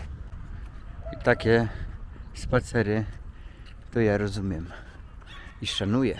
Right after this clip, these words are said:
przede wszystkim w takim klimacie pięknym. Może jeszcze jakieś foto? Nie no, to jest, to jest mistrzowski kadr. Dobra,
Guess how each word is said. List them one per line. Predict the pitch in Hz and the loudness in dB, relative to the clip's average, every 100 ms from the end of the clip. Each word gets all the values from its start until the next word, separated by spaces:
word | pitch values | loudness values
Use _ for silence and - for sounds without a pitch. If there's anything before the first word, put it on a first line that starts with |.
| - | -4
przede | - 82 90 | -8 -6 -6
wszystkim | - - - - - - - - - - - - - - | -6 -8 -10 -14 -14 -14 -14 -14 -14 -14 -14 -14 -14 -8
w | |
takim | 104 85 101 90 | -6 -6 -6 -6
klimacie | - 98 98 95 - 85 | -6 -4 -2 -2 -4 -10
pięknym. | - 90 80 92 113 95 - - - - - - - - - - - | -6 -6 -4 -2 -4 -4 -12 -14 -14 -12 -10 -10 -12 -12 -10 -12 -8
Może | 98 98 101 | -2 2 2
jeszcze | 98 107 | 2 0
jakieś | 95 101 | 0 -2
foto? | - 113 117 156 139 - - - - - - - - - - - | 0 0 0 0 -2 -6 -10 -12 -12 -14 -10 -10 -10 -12 -10 -4
Nie | 98 | -2
no, | 95 | -2
to | 92 101 | 0 2
jest, | 101 - - - - - - - - - - - - - - | 2 0 -8 -10 -10 -10 -10 -10 -12 -12 -12 -12 -12 -12 2
to | 107 | 8
jest | 120 113 - | 8 8 4
mistrzowski | 117 117 - 117 104 - 98 | 0 2 4 4 4 0 -2
kadr. | 104 87 87 - - - - - - - - - - - - - - | 0 0 -2 -6 -10 -12 -12 -12 -12 -12 -14 -12 -10 -10 -10 -10 -6
Dobra, | 104 101 | -2 0